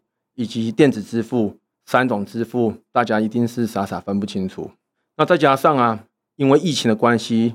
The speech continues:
那到去年为止，还有两大通路零售商加入战局，让我们的全部的电子支付账户来到两千六百七十万。哇，这数字基本上是一人一账户，甚至一人多账户了。可是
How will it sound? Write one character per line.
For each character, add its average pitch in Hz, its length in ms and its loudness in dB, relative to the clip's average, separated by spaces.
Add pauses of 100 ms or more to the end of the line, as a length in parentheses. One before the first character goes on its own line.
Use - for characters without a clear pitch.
(120)
那 123 120 2
到 113 400 4
去 - 220 -2
年 123 160 4
为 110 140 4
止， 107 180 -4
还 - 280 -2
有 131 100 4
两 101 200 0
大 120 240 2
通 123 300 -2
路 131 140 2
零 107 120 2
售 120 160 4
商 110 220 -4
加 110 140 0
入 123 120 0
战 117 240 0
局， 92 280 -8 (320)
让 151 320 0
我 107 200 0
们 104 240 0
的 104 200 0
全 113 360 -2
部 139 220 2
的 113 140 2
电 127 200 0
子 98 220 -12
支 113 260 -6
付 120 200 -2
账 117 200 2
户 113 140 2
来 104 160 -2
到 123 140 4 (160)
两 90 240 -4 (100)
千 110 460 2
六 127 180 4
百 87 220 -8
七 - 260 -6
十 117 100 -10
万。 95 300 0
哇， 107 220 2
这 117 120 -2
数 110 220 -4
字 107 260 0 (120)
基 123 180 -2
本 110 180 0
上 113 140 -2
是 - 140 -10
一 143 80 -2
人 104 160 0
一 - 20 0
账 110 220 0
户， 113 100 -2
甚 123 160 -2
至 113 160 -6
一 147 80 -2
人 95 180 0
多 104 140 -4
账 107 220 -2
户 110 160 -4
了。 87 120 -4 (300)
可 - 100 -8
是 143 320 4